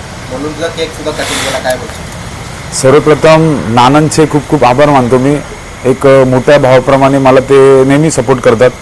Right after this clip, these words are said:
Speaker 2: कधी काही अडचण आली असेल तर नेहमी मला बोलतात की, "मला सांग काय प्रॉब्लेम असेल, काय नाही." तर, अ, असं एक, अ, सुरुवात सांगेल मी हरण्याची आणि माझी. एक, अ, बिंजोडचं मैदान होतं, त्या दिवशी सोन्याच्या पण, अ,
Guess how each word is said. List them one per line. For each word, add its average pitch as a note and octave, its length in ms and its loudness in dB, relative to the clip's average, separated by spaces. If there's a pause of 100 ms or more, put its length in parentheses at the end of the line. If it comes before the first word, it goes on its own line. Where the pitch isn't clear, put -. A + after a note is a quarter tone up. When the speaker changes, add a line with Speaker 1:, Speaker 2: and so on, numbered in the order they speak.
(380)
Speaker 2:
कधी B2 260 2
काही C#3 220 4
अडचण C3 300 2
आली C#3+ 240 4
असेल C3 600 0
तर A#2+ 60 2
नेहमी C3+ 280 0
मला C3 180 2
बोलतात C3 240 2
की, C3+ 60 -4
"मला C3 220 2
सांग C3 220 0
काय B2+ 200 2
प्रॉब्लेम B2+ 400 0
असेल, A#2+ 240 0
काय A#2 240 2
नाही." G#2+ 140 -2 (520)
तर, C3+ 400 6
अ, C3+ 60 6
असं D3 160 2
एक, D3+ 200 -2
अ, C#3 340 6 (320)
सुरुवात D#3 340 4
सांगेल C#3+ 240 2
मी C#3 200 2 (200)
हरण्याची C#3 400 2
आणि C#3 140 2
माझी. C3+ 300 2 (540)
एक, B2+ 220 0
अ, C3+ 300 6
बिंजोडचं D#3 500 4
मैदान D3+ 280 2
होतं, C#3 200 2
त्या C#3+ 140 4
दिवशी D3+ 440 2 (120)
सोन्याच्या D3 500 2
पण, D#3 220 0
अ, D3 280 4